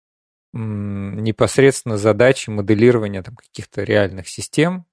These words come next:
средствами, там, математического аппарата. Но это мое какое-то такое вот, я пытался коряво это все объяснить, не знаю, м, надо было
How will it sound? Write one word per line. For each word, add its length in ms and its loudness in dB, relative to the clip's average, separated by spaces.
средствами, 920 -4
там, 160 -16
математического 680 -4
аппарата. 500 0
Но 100 4
это 140 0
мое 240 4
какое-то 220 -10
такое 280 -2
вот, 180 -4
я 120 4
пытался 580 0
коряво 420 4
это 160 -4
все 180 0
объяснить, 440 0
не 80 -2
знаю, 340 2
м, 420 -6
надо 200 2
было 380 2